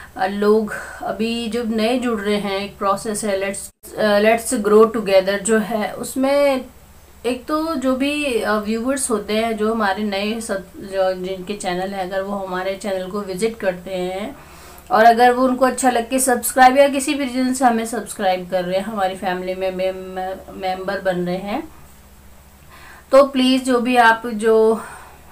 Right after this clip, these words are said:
message comment box होता है उसमें ऐसा ना लिखें कि subscribe करो, हम, मैं आपका सब, मैंने आपका subscribe किया, आप मेरा करो, please ऐसा ना लिखें।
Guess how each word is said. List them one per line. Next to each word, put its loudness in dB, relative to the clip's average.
message 2
comment 4
box 6
होता -4
है 0
उसमें -2
ऐसा -2
ना 0
लिखें -4
कि -2
subscribe 0
करो, -2
हम, -2
मैं -6
आपका -4
सब, -8
मैंने -6
आपका -6
subscribe -4
किया, -2
आप -4
मेरा -4
करो, -10
please -8
ऐसा -4
ना -6
लिखें। -14